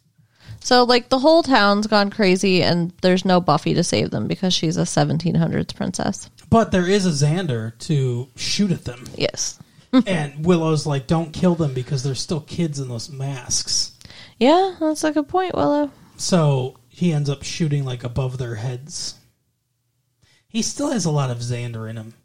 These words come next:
Speaker 1: Yeah.
Speaker 2: Even though he's, I don't, he never says what year he's from. I don't know what he's supposed to be.
Speaker 1: I think he's just Xander Soldier. I don't know.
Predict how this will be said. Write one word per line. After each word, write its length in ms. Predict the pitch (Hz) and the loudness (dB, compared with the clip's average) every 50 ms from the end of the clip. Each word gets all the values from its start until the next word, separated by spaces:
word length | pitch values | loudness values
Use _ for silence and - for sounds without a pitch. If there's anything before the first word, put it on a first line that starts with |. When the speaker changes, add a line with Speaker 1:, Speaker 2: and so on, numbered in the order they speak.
| _ _ _ _ _ _ _ _ _ _ _ _ _ _ - | _ _ _ _ _ _ _ _ _ _ _ _ _ _ 0
Speaker 1:
Yeah. 240 | 294 285 277 285 - - - - | 0 2 2 0 -2 -8 -18 -4
Speaker 2:
Even 200 | 185 185 156 156 147 | -2 0 2 2 0
though 140 | 135 127 117 | 0 -2 -4
he's, 360 | - 143 139 131 127 120 143 | -4 -4 -4 -4 -4 -6 -6
I 140 | 151 190 220 | -2 0 0
don't, 400 | 254 226 160 143 143 151 151 - - - - - _ | 0 0 -2 -6 -6 -6 -6 -6 -6 -16 -20 -20 _
he 160 | - 214 254 | -2 0 2
never 220 | 294 277 214 190 | 2 4 4 2
says 240 | 180 - 190 170 151 | 2 4 2 4 4
what 120 | 160 160 156 | 2 2 2
year 220 | 156 160 160 151 | 2 2 4 4
he's 280 | 120 135 180 208 - - | 4 4 2 2 0 -2
from. 280 | 180 131 120 117 117 | -4 -4 -6 -4 -4
I 80 | 127 156 | 0 0
don't 160 | 175 160 143 | 0 0 0
know 300 | 139 139 135 131 123 127 127 | 0 0 0 0 0 -2 -2
what 140 | 143 143 127 | -2 0 2
he's 180 | 156 160 143 | 2 2 2
supposed 400 | - 160 - - 143 131 117 - - | 0 -2 0 2 0 0 0 -2 -6
to 60 | 127 | -8
be. 240 | 127 123 127 127 - - - - - - - _ - | -8 -8 -12 -14 -18 -20 -20 -20 -20 -20 -20 _ 0
Speaker 1:
I 140 | - 220 262 | 2 2 2
think 200 | - 359 359 359 277 | 4 2 -2 -2 0
he's 300 | 240 226 202 196 196 - | 0 2 2 2 0 -2
just 280 | - 190 190 - - _ _ _ | -2 -2 -4 -4 -8 _ _ _
Xander 500 | - - 175 165 170 175 185 170 170 175 | -4 0 0 0 0 0 0 -2 -2 -2
Soldier. 480 | - - 165 165 165 156 156 156 - | 0 -2 -2 -2 -2 -2 -2 -2 -2
I 120 | - - 190 | -2 -2 -2
don't 140 | 185 - | -2 0
know. 60 | - | 0